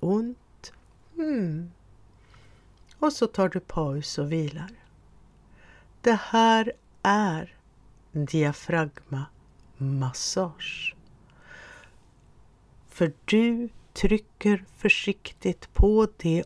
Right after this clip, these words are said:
område där diafragman fäster. Och så var den delen klar.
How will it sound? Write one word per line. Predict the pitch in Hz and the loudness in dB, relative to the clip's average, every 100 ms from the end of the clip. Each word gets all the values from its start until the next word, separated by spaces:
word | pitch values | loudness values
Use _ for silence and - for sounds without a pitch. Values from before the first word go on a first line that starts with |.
| - | 0
område | 185 165 147 147 147 143 156 156 - _ _ | 0 2 0 0 -2 -4 -6 -8 -10 _ _
där | 143 165 185 | 0 2 4
diafragman | 190 - 170 160 - 175 160 - 143 139 139 151 - _ _ | 2 0 -2 -2 -2 -2 -2 -4 -6 -4 -6 -10 -18 _ _
fäster. | - - - 180 - - - - 147 156 _ _ _ _ _ _ _ _ _ - - - _ - - - _ - - - | -20 -10 -4 -2 -4 -10 -10 -12 -12 -14 _ _ _ _ _ _ _ _ _ -20 -20 -20 _ -20 -20 -20 _ -20 -20 -10
Och | - 262 | -4 -4
så | - | -2
var | 151 147 214 | -4 -2 -2
den | 151 160 208 196 | -2 -2 -2 -2
delen | 147 139 143 139 147 _ _ - _ | -2 -2 -2 -6 -10 _ _ -20 _
klar. | - - 135 123 170 185 | -8 -4 -2 -2 -4 -6